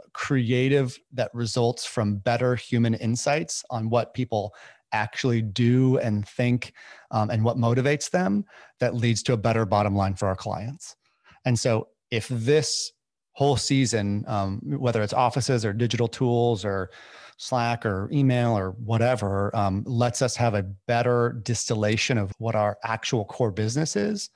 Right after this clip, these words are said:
well, then that's gonna be, that's gonna be really good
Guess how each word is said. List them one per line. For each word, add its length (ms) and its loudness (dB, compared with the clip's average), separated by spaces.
well, 100 -2
then 100 0
that's 180 0
gonna 160 -2
be, 160 0
that's 180 -4
gonna 100 -2
be 100 -2
really 580 2
good 560 0